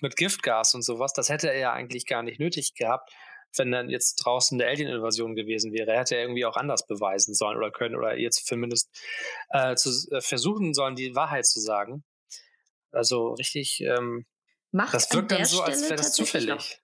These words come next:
Speaker 2: ja, genau,
Speaker 1: ne?
Speaker 2: es macht an der Stelle tatsächlich noch keinen Sinn.
Speaker 1: Nee, nee.
Speaker 2: Aber es gibt ja noch einen dritten Teil.
Speaker 1: Es gibt noch einen dritten Teil, genau.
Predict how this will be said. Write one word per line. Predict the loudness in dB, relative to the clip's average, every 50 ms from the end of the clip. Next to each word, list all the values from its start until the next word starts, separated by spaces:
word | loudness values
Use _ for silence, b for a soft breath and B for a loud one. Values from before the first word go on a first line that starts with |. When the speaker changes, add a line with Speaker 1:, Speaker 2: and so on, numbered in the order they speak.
| _ _
Speaker 2:
ja, | 0 0 0 0
genau, | 0 2 2 2
Speaker 1:
ne? | 2
Speaker 2:
es | 2 2 0
macht | -2 -4 -2
an | -2 -2 0
der | 0 0
Stelle | 0 -2 -2 -2 -2 -4 -4
tatsächlich | -6 -6 -4 -6 -6 -6 -6 -6 -6 -4
noch | -6 -6 -4 -4
keinen | -2 -2 -2 -2 -2 0
Sinn. | 0 2 2 4 2 4 4
Speaker 1:
Nee, | 4 4 4 2 0 -4 -6 -8 -6
nee. | -6 -6 -8 -10 _ _ _ _ _ _ _ _ _ _ _ _ _
Speaker 2:
Aber | 0 2 2 2 2 2 0 0 0 -2 -2 -4 -4 -4 -4
es | -4 -4
gibt | -2 -4 -4 -2
ja | -2 -2
noch | -2 0 0
einen | 0 0
dritten | 0 -2 -4 -4 -6
Teil. | -6 -4 -2 -2 -2 0 -2 -2 -2 -4 -8 _ -12 -8 -2
Speaker 1:
Es | 0 0 0
gibt | 2 2
noch | 2 0 0 0
einen | -2
dritten | -2 -2 -2 -2 -4
Teil, | -4 -2 -2 0 0 0 -2 -4
genau. | -4 -2 -2 -2 -2 -4 -6